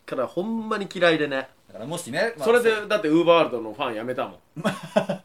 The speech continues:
Speaker 1: 本当に。
Speaker 2: そう、そうですね。
Speaker 1: いや、そうやもん。
Speaker 2: そうですね。
Speaker 1: うん、だから俺手のひら返す人、なんぼ好きで大好きで応援してても、パッて嫌いになるのよ。
Speaker 2: うん。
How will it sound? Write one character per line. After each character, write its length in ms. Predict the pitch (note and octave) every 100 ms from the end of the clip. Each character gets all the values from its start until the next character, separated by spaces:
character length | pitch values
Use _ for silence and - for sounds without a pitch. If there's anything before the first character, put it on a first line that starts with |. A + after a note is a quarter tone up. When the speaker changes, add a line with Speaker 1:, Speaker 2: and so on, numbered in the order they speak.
| D#3+
Speaker 1:
本 160 | E3+
当 140 | G3+ D3
に。 120 | A#2+
Speaker 2:
そ 180 | - A3
う、 40 | F#3+
そ 0 |
う 20 |
で 60 |
す 100 | G#3
ね。 60 | C4
Speaker 1:
い 20 |
や、 20 |
そ 20 | F3
う 20 |
や 60 | A2
も 60 |
ん。 40 | - - -
Speaker 2:
そ 140 | G3
う 20 | C#3
で 80 |
す 40 | A#2
ね。 160 | A#2+ C3+
Speaker 1:
う 180 | D3+ C#3+
ん、 40 |
だ 80 | F#3+
か 80 | E3+
ら 40 |
俺 120 | E3+
手 120 | C4+
の 120 | C4+ G3
ひ 80 |
ら 100 | D#3+
返 180 | - F3
す 120 | C#3+
人、 160 | C3 B2+
な 200 | C3 F#3+
ん 200 | A#3+ B3
ぼ 120 | A#3+
好 100 | -
き 120 | - G3+
で 100 | D3
大 300 | C#3+ G#3 A3+
好 100 | -
き 60 |
で 60 | D3
応 160 | D#3
援 80 | E3
し 20 |
て 100 | E3+
て 60 | D3
も、 240 | D3+ - - _
パ 80 | G4+
ッ 60 | G#4+
て 260 | - - -
嫌 160 | G3+
い 40 | G3
に 60 |
な 60 | F#3+
る 80 | E3
の 100 | G2+
よ。 60 | -
Speaker 2:
う 20 |
ん。 340 | B2 B2+ -